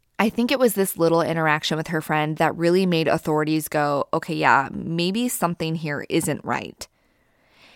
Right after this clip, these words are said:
They learned that every morning at seven twenty-five A M, Sierra would hop on the bus that was just down the road from her house. But after speaking to the bus driver, they learned that Sierra was not at that bus stop that morning.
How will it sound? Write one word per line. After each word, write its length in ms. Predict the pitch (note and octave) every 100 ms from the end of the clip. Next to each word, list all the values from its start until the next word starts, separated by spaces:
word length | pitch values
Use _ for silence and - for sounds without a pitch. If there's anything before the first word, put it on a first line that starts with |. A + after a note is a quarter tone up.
| _
They 260 | F#3 G#3 C4
learned 520 | C4+ A3+ G#3+ G#3 G#3
that 280 | - D#3+ D3+ -
every 260 | F3 G#3
morning 440 | G#3+ E3+ E3 D#3 D3+
at 160 | D3+ -
seven 640 | - - E3+ F3+ F#3 F3+
twenty-five 540 | - E3+ E3 D#3 D#3 D3+
A 200 | D3+ D3
M, 280 | C#3 C#3+ -
Sierra 520 | - E3 E3 E3+ G#3+
would 160 | G3
hop 340 | F3+ - D#3 -
on 140 | D#3
the 80 | D3+
bus 320 | C#3+ B2+ C#3+
that 120 | D3+
was 200 | C#3+ D3
just 280 | D3+ D3 D3
down 200 | D#3 D3+
the 100 | D3+
road 380 | C#3 C3+ C3+ -
from 240 | - C#3+
her 180 | C#3+ C3+
house. 580 | C#3 - D3+ - - - - - - - - -
But 100 | G#3
after 220 | F#3+ G3
speaking 340 | G3 G#3 G3+ C4
to 100 | B3
the 100 | F3
bus 260 | D3 C#3+
driver, 340 | - D#3+ D#3+ D#3+
they 160 | D3+ D3+
learned 280 | D3+ D3
that 120 | C#3+ -
Sierra 480 | - E3 D#3+ D#3+
was 200 | F3 F3+
not 220 | D#3+ C3+ C3+
at 100 | C#3
that 220 | C#3 -
bus 200 | A3 -
stop 300 | - C3+ -
that 180 | C3 C#3+
morning. 440 | C3+ A#2+ - -